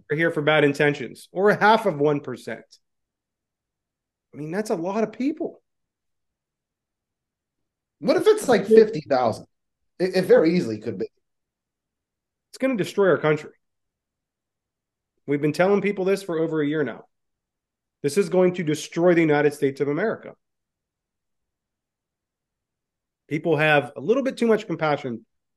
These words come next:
Speaker 1: when it comes to these migrants, Joe, in the southern border. You
Speaker 2: That's
Speaker 1: have
Speaker 2: 'cause
Speaker 1: to
Speaker 2: they
Speaker 1: have
Speaker 2: don't know.
Speaker 1: What's that?
Speaker 2: It's 'cause they don't know anything.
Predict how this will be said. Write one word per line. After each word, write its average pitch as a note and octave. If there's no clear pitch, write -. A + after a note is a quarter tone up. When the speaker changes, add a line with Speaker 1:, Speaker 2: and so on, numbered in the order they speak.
Speaker 1:
when C3+
it B2+
comes B2+
to A#2+
these A#2
migrants, A2
Joe, G2+
in A#2+
the A#2
southern A2
border. F#2+
You C3+
Speaker 2:
That's C#3+
Speaker 1:
have D#3
Speaker 2:
'cause D3+
Speaker 1:
to -
Speaker 2:
they D3+
Speaker 1:
have D3
Speaker 2:
don't D3
know. -
Speaker 1:
What's B2+
that? C#3
Speaker 2:
It's D#3+
'cause F3
they D#3+
don't D#3+
know D#3
anything. F#2+